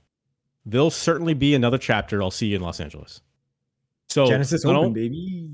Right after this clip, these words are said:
Speaker 1: not only is do, does Tiger have plans for a new brand or a new partnership or whatever,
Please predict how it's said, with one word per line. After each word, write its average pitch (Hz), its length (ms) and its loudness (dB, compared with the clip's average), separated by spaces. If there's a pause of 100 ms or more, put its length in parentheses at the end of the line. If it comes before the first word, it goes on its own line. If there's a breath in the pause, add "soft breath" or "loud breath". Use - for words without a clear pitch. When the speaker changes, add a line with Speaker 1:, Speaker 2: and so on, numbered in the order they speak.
(200)
Speaker 1:
not 139 240 2
only 170 380 4
is 135 320 0
do, 127 320 -6 (220)
does 113 180 -4
Tiger 113 260 0
have 101 180 -4
plans 104 300 -4
for 92 300 -6
a - 60 -8
new 92 180 -6
brand 87 580 -8 (500)
or 95 160 -4
a - 20 -6
new 90 100 -6
partnership 90 500 -8
or 82 40 -10
whatever, 82 460 -6